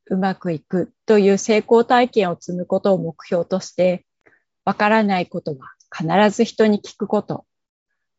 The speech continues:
また上司には相談に来るように指示してもらうことを行いました。このようにした結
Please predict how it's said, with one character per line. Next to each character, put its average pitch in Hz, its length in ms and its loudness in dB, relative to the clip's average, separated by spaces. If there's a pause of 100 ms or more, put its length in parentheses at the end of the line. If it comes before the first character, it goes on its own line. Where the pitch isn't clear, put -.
(100)
ま 233 120 -2
た 226 260 2
上 247 280 4
司 226 180 -4
に 180 120 -4
は 156 280 -8
相 208 280 0
談 233 240 4
に 240 100 0
来 294 160 0
る 262 120 4
よ 196 140 4
う - 20 0
に 160 80 -4
指 190 280 -4
示 202 120 0
し - 80 -14
て 180 100 -4
も 175 140 -6
ら 185 120 0
う 196 60 -2
こ 202 160 -8
と 262 160 2
を 202 60 0
行 165 140 -8
い 147 220 -8
ま 143 140 -12
し - 100 -20
た。 - 180 -18 (1500)
こ 240 140 4
の 240 120 2
よ 311 120 4
う 330 40 4
に 302 120 4
し - 80 -8
た 180 140 -2
結 175 240 -2